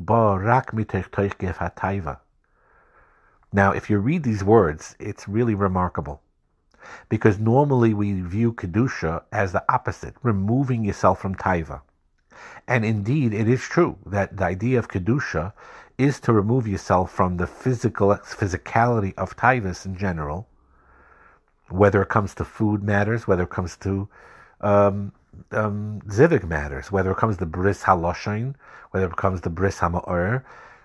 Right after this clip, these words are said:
Kedusha does imply a separation of Taiva. And yet over here he's saying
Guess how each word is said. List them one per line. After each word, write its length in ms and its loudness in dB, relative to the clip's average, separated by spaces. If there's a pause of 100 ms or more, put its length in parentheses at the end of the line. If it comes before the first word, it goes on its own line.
(800)
Kedusha 800 2
does 240 4
imply 480 0
a 100 -4
separation 720 -6
of 200 -10
Taiva. 440 -2 (440)
And 220 -4
yet 280 2
over 220 -2
here 300 0
he's 140 -6
saying 540 -2